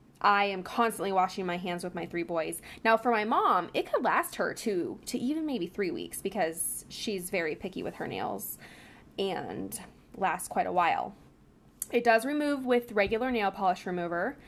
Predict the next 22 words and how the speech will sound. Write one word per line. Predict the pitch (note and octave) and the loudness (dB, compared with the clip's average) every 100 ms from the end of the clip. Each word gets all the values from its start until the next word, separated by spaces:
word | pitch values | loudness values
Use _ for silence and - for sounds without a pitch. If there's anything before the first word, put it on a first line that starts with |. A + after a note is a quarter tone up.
| - - - - | -20 -20 -20 -2
Um, | G3+ F#3+ F#3+ | 0 2 0
they | F#3+ | 0
have | G3+ G3+ F#3 - | 0 0 0 -4
tons | - C#4+ D4+ C#4+ | -4 0 0 0
of | B3 | -2
beautiful | A#3 A3+ A3+ | -2 0 0
color | A3 - G#3 G3 | -2 0 2 4
options, | F#3 F#3 - G3 G3 | 2 0 -2 -2 -2
design | G3 F#3+ G3 G3 | -4 -2 0 0
ops-, | F3+ F3 - F#3 - | -2 -2 -4 -8 -4
options, | F3 F3 F3+ G3+ F3 E3+ | 0 0 0 -4 -4 -4
glitter | - A3 A3+ | -2 2 4
options, | G#3+ F#3 - G#3+ G3 F#3+ F#3+ - - - - | 2 0 -2 -2 -2 -2 -6 -12 -16 -20 -4
glitter | G#3 G#3+ G3 | 2 2 2
dipped, | F#3 B3+ A#3 A3 A3 - - | 0 4 6 6 2 -10 0
French | G#3+ G3 G3 - - - | 0 0 -4 -8 -8 -12
tip. | - A#3 G#3 G3+ - - - - - - | -4 2 4 4 -2 -18 -20 -20 -14 -2
Um, | F#3+ F3+ E3 F3 | 0 0 0 2
my | G3+ | 0
favorite | G#3+ G3 F3 E3 | 0 -2 -2 -2
is | D#3+ | -2
glitter, | F3+ F3 C4 | -2 0 -2